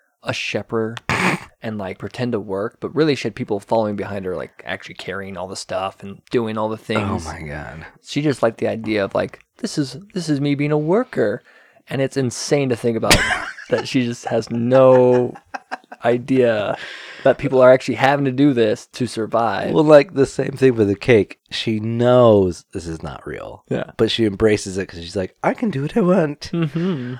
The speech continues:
Speaker 2: I, oh, I'm such a, I'm, I'm a, I'm a field person. I'm a salt of the earth
Speaker 1: Oh, look at me. I'm just like everybody
Speaker 2: farmer.
Speaker 1: else.
Speaker 2: Oh, look at these fat pigs."
Speaker 1: Help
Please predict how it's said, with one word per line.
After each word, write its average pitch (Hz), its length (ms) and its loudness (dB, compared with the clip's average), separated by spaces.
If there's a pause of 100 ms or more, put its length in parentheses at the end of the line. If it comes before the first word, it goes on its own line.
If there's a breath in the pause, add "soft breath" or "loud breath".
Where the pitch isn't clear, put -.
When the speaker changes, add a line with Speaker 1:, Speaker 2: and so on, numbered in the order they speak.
Speaker 2:
I, 190 300 -4
oh, 185 360 -2
I'm 131 220 -8
such - 300 -6
a, 98 160 -2 (440 loud breath)
I'm, 277 180 -2 (120)
I'm 185 120 0
a, 165 180 4 (280 soft breath)
I'm 151 120 -8
a 143 60 -4
field 147 480 0
person. 120 300 -4
I'm 113 80 -6
a 117 40 -4
salt 156 380 -4
of 139 100 -4
the 135 180 2
earth 123 260 4
Speaker 1:
Oh, 147 320 -2
look 156 200 -2
at 139 60 -4
me. 131 80 -2
I'm 127 140 -2
just 151 200 -6
like 139 140 -4
everybody 175 340 0
Speaker 2:
farmer. 117 560 4
Speaker 1:
else. 139 120 -10
Speaker 2:
Oh, 143 560 4
look 180 120 -6
at 147 80 -4
these 127 240 0
fat - 500 0 (180)
pigs." 117 540 -2
Speaker 1:
Help 185 220 6